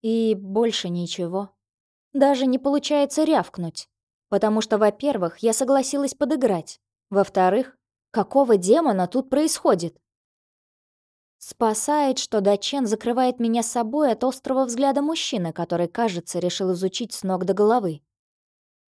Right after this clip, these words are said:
Я с каким-то странным удивлением отмечаю, что оказаться за чьим-то плечом не так уж и плохо, стыдно, неприятно. Ничего подобного.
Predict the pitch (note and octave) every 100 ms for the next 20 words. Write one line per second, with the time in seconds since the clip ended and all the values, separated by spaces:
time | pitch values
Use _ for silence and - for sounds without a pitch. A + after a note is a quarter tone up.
0 | _ _ - A3 A#3+ A3 A3 G#3+ A3+ A#3
1 | A3+ - B3+ A3 F#3+ G3 G#3 A3+ C#4+ A#3
2 | F#3+ F#3+ G#3 A3 A3 - D4 A3 - A3+
3 | A#3 C#4+ C#4 C4+ - F3+ G#3 - A3+ F3+
4 | F#3 F#3+ F3+ C#4 D#4+ F3+ E3+ G3+ B3+ A#3
5 | A3+ A3+ G#3+ _ - F3+ G3+ E4+ - F3
6 | E3 - _ _ F#3+ A3 B3 C4+ C4+ A#3
7 | F#3+ F3+ E3+ F#3+ G4+ - F#3+ - _ _
8 | _ - F4+ - D4+ C#4 A3+ G3+ E3+ E3
9 | D#3+ E3